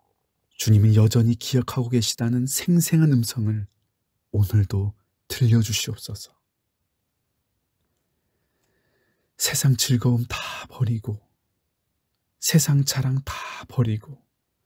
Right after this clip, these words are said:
오직 한 분 주님 바라보며 순전한 마음으로 걸어가는 그 길을 주님 축복해 주시옵소서.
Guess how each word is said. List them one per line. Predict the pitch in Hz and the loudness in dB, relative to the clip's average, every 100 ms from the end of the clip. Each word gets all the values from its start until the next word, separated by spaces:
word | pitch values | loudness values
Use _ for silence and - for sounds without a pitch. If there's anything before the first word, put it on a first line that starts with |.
| _ _ _ _ _ _ - | _ _ _ _ _ _ 0
오직 | 127 - 143 - | 2 2 -2 -4
한 | - 170 | 0 0
분 | 151 139 | 2 0
주님 | - 135 131 | 2 2 0
바라보며 | 135 117 113 110 113 110 - _ _ _ _ _ _ | -2 -2 -2 -2 -2 -4 -8 _ _ _ _ _ _
순전한 | - - - 180 170 165 156 | -8 -4 2 2 4 2 2
마음으로 | 151 135 131 127 | 2 2 0 -2
걸어가는 | 123 - 120 120 117 | -4 -4 -2 0 -2
그 | - - | -4 -8
길을 | - 123 113 120 - _ _ _ _ _ _ _ _ _ | -4 -4 -4 -8 -10 _ _ _ _ _ _ _ _ _
주님 | - 110 101 104 104 _ _ _ _ | -2 2 2 2 -2 _ _ _ _
축복해 | - - - - - | -10 -6 -6 -6 -6
주시옵소서. | 135 135 - 139 - 127 - - | -6 -4 -6 -8 -10 -12 -12 -16